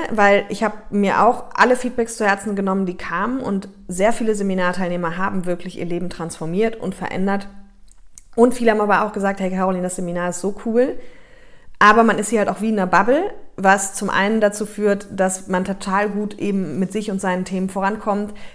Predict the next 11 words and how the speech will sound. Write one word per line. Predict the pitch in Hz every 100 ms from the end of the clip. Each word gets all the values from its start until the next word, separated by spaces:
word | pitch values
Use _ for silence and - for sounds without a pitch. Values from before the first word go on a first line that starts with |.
| -
zum | - -
anderen | 190 220 208 196
aber | 185 196 -
auch | -
eben | 190 190
bedeutet, | 185 185 185 190 - - - -
wenn | 190 190
ich | 190
nach | 175 220
Hause | 226 202
komme, | 196 175 175 180